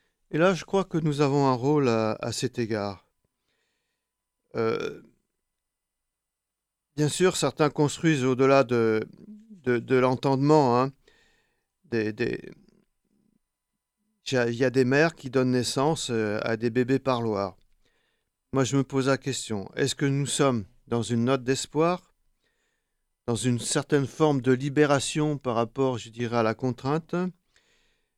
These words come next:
ou victime d'une situation ? C'est-à-dire, bon, euh, la société ne m'empêchera pas de vivre, ou peut-être même je mets ma femme sous tutelle, puisque comme ça, elle a un enfant, elle n'ira pas courir ailleurs.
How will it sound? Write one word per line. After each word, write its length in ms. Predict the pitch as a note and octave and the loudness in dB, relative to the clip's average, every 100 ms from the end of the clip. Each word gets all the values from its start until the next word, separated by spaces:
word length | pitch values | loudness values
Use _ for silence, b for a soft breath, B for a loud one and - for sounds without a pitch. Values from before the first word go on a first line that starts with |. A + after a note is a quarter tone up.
| _ _ _ _ - | _ _ _ _ 0
ou 300 | E3+ F3 C#3+ | 4 4 2
victime 560 | B2 D3+ - F3 F3 | -2 -2 -2 0 0
d'une 160 | D3 D3 | 0 -2
situation ? 840 | - C#3+ - C#3+ C3+ - A#2 G2 - _ _ _ _ _ _ _ _ _ _ _ _ _ _ | -2 -4 -4 -2 0 0 -4 -6 -12 _ _ _ _ _ _ _ _ _ _ _ _ _ _
C'est-à-dire, 560 | - A2+ A#2 A#2 C3 A#2 | -16 -8 -6 -4 -4 -4
bon, 360 | A#2 B2+ A#2+ | -2 -2 0
euh, 300 | G2 F#2 F2+ - - - - - _ G1+ A#1 _ _ _ _ | -2 -2 -6 -10 -14 -16 -18 -20 _ _ _ _ _ _ _
la 80 | G2+ | -8
société 560 | - A#2+ - B2 C#3 B2+ | -6 -6 -4 -4 0 0
ne 60 | |
m'empêchera 500 | A2+ A2 B2+ A2 A#2 | 0 -4 -4 -6 -6
pas 160 | - A2+ | -4 -6
de 80 | G2+ | -4
vivre, 380 | C3+ E3+ F#3 - _ _ _ _ _ _ _ - | -4 -2 -4 -8 _ _ _ _ _ _ _ -16
ou 80 | |
peut-être 540 | C#3+ C#3 - G3 - D#3+ | -6 -2 2 2 4 2
même 300 | D3+ D#3+ B2 | 4 2 0
je 140 | A2 | -2
mets 140 | B2+ B2 | -2 0
ma 160 | A#2+ | -2
femme 260 | - D#3 C#3+ | -2 -4 -4
sous 180 | - A#2 | -8 -20
tutelle, 460 | _ - D3+ D3+ | _ -6 -4 -4
puisque 320 | A2 A2 - - | -8 -18 -20 -14
comme 180 | G2 | -14
ça, 160 | - B2+ | -10 -6
elle 60 | A#2 | -6
a 20 | |
un 100 | G2+ | -6
enfant, 360 | F#2 - A#2 C3+ | -10 -12 -12 -12
elle 80 | |
n'ira 160 | G#2+ F#2 | -12 -12
pas 160 | G#2 A2 | -8 -10
courir 320 | - A#2 G#2+ | -10 -12 -10
ailleurs. 300 | G2+ F#2+ | -10 -12